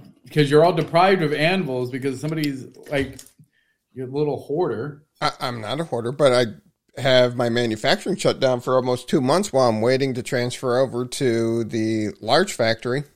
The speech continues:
Speaker 1: Yeah, that's crazy.
Speaker 2: Yeah, uh, I shut everything down on the seventeenth of January,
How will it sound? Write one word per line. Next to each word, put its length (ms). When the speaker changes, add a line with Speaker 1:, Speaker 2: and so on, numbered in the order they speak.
Speaker 1:
Yeah, 180
that's 180
crazy. 500
Speaker 2:
Yeah, 300
uh, 300
I 180
shut 260
everything 460
down 540
on 420
the 760
seventeenth 680
of 60
January, 880